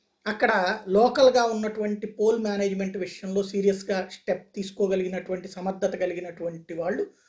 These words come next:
దూరంగా ఉండటం అనేటువంటిది. ఇక్కడ ఓవరాల్గా దుబ్బాకలో ఎవరి ఎత్తులు వాళ్ళు వేసేశారు. ఫైనల్గా ఇక పోల్ మేనేజ్‌మెంట్ అనేది కీలకం.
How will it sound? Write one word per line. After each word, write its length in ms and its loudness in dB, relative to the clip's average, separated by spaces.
దూరంగా 400 6
ఉండటం 320 -10
అనేటువంటిది. 540 -16
ఇక్కడ 180 2
ఓవరాల్గా 600 4
దుబ్బాకలో 680 0
ఎవరి 380 0
ఎత్తులు 360 -2
వాళ్ళు 260 2
వేసేశారు. 540 0
ఫైనల్గా 480 4
ఇక 160 -4
పోల్ 520 10
మేనేజ్‌మెంట్ 680 -2
అనేది 240 -6
కీలకం. 360 -10